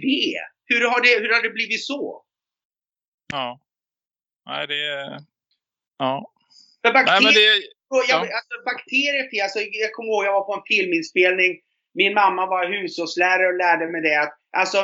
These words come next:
Speaker 1: regissören, vi fick jättegod mat från någon värdshus, någon där köttgryta. Och min mamma lärde mig det att, att alltså, när, när, om, <laughs> när maten går ner, börjar gå ner mot rumstemperatur, om det är kött till exempel,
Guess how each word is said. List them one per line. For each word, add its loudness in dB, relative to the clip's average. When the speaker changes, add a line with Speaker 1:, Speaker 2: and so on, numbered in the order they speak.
Speaker 1:
regissören, 0
vi -2
fick -6
jättegod -2
mat -2
från -8
någon -10
värdshus, 0
någon -8
där -2
köttgryta. -2
Och -4
min 4
mamma 4
lärde 4
mig -2
det 2
att, 0
att -6
alltså, -6
när, 2
när, 4
om, -14
<laughs> -6
när -4
maten -2
går 4
ner, 2
börjar 4
gå -8
ner 0
mot -4
rumstemperatur, -2
om -4
det 0
är 2
kött -2
till -2
exempel, -2